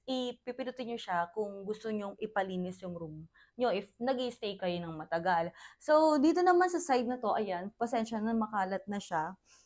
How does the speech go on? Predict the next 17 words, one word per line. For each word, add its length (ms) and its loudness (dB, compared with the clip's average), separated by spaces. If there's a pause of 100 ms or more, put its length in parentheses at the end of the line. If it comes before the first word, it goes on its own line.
(180)
Ayan, 320 4
oh, 240 -8
andyan 320 2
siya, 480 0
yung 160 2
dressing 880 4
area 320 2
niya. 400 -2
And 160 -8
then, 240 -6
nilagay 240 -8
ko 80 -6
dyan 240 -8
yung 80 -4
mga 160 -2
shoes 320 -6
ko. 400 2